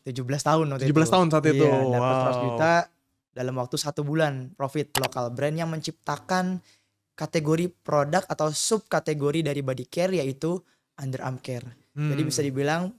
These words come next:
Speaker 1: Brighty diciptakan new kategori produk. Pionir lah.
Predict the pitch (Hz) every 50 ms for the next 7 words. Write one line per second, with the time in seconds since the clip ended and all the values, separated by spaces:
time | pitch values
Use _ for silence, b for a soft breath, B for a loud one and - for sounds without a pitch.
0 | _ _ - 135 131 127 123 127 - - 160 175 170 151 135 - 139 - _ -
1 | 123 - - 143 143 160 170 180 - _ _ b b b b b b b 147 147
2 | 160 170 180 180 - - 147 - 147 139 135 139 139 143 156 - _ - - 131
3 | 127 131 131 120 - _ _ _ _ - 160 156 156 165 180 180 165 143 127